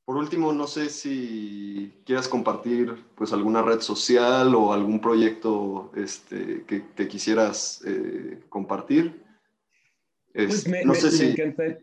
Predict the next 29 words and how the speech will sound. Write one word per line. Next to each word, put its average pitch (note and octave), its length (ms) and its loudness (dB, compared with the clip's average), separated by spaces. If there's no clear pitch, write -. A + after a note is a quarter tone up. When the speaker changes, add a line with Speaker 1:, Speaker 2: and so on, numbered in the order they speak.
Speaker 2:
me D3+ 120 0
encantaría, D#3 720 -2
este, C#3 440 -4
y, A#2 420 -2
eh, A#2 500 0
el A2 200 -4
que A2 640 -2
en G#2+ 80 -2
determinado B2 460 -4
momento C#3 360 -4
a B2 40 -6
través A#2+ 340 -8
tuyo D3 420 -2
o G2+ 360 -2
si - 180 -10
me G2+ 100 -2
buscan B2 380 -6
por A2+ 140 -6
ahí A2 200 -4
en A#2+ 140 -2
el, G2+ 400 -8
en G2 80 -8
el F#2+ 440 -6
Facebook, C3+ 600 -4
este, F#2 840 -4
como G#2 220 -2
Luis B2 280 0
Eduardo B2 420 -2
estoy C3+ 480 -4